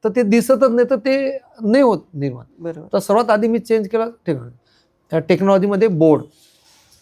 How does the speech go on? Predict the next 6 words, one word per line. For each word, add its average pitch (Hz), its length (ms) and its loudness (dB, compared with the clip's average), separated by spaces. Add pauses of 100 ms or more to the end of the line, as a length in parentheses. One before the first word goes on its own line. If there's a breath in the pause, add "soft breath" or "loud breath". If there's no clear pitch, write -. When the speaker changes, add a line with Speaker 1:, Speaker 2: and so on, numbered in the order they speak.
(460)
Speaker 1:
नंतर 160 360 4 (480)
एमसीक्यू 196 720 0
मेन 196 360 0
फोकस 156 320 -4
असतो. - 380 -16 (1500)
तर 214 60 0